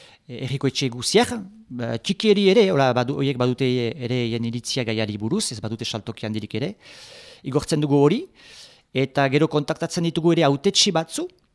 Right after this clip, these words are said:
jakinez, eh, ikusiz, eh, ikusteko ahal duten defenditu gure postura eta, eh, herriko etxeko eztabaida eta horietan. Eta gero ek-, ekintza bereziak ere, eh,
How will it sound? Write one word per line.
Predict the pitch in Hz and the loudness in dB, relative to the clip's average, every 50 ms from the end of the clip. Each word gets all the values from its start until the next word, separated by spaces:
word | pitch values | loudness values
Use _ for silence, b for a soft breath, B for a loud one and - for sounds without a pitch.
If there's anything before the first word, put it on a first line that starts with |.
| _ _ _ - | _ _ _ -8
jakinez, | - 120 - - 135 135 143 147 - - 139 | -6 -6 -6 -4 -2 0 0 0 0 0 0
eh, | 127 123 120 120 120 123 127 131 | 0 0 0 -2 -2 -2 -4 -6
ikusiz, | 135 - - - - 175 160 - - | -8 -8 -6 -2 -2 -2 -2 -2 -2
eh, | 139 127 120 117 113 113 113 127 | -4 -2 -2 -2 -2 -4 -6 -8
ikusteko | 127 - - 139 - - 151 143 - 160 147 | -10 -10 -8 -8 -6 -4 -4 -2 0 2 2
ahal | 131 131 135 | 2 2 0
duten | 135 135 - 156 147 135 | -2 -2 -2 -2 -2 -2
defenditu | 123 123 - - 135 135 131 - 151 | -2 -4 -2 -2 -4 -4 -4 -4 -4
gure | 127 123 123 123 120 | -4 -2 -2 -2 -2
postura | - - 131 - - - 143 139 139 143 143 139 127 | -4 -4 -6 -6 -6 -6 -4 0 0 0 2 0 0
eta, | 120 - - 120 117 117 113 | -2 -4 -4 -4 -4 -2 -2
eh, | 113 110 110 110 110 110 | -2 -4 -4 -4 -4 -6
herriko | 113 - 127 120 - 123 | -6 -8 -10 -8 -6 -6
etxeko | 120 - - 120 - - 120 110 | -6 -6 -6 -6 -6 -6 -6 -6
eztabaida | - 120 113 - - 113 117 113 | -6 -10 -10 -10 -8 -6 -4 -4
eta | 113 - 117 | -4 -4 -4
horietan. | 113 110 110 - 156 175 214 - - _ _ _ B B B B B B - | -4 -4 -2 0 -2 -2 -2 -4 -10 _ _ _ B B B B B B -6
Eta | 127 131 - 117 | -4 -2 -2 0
gero | 113 143 147 175 185 | 2 4 6 6 6
ek-, | 165 135 - - 139 131 | 4 2 -2 -4 -6 -4
ekintza | - 143 139 - - 147 | -4 -4 -4 -2 0 0
bereziak | 131 147 156 143 - - - 160 147 - | 2 2 2 0 0 2 2 2 2 2
ere, | 135 123 156 | 0 2 4
eh, | 185 185 170 143 135 127 120 117 113 110 104 104 | 4 6 6 4 4 4 2 2 0 0 -2 -4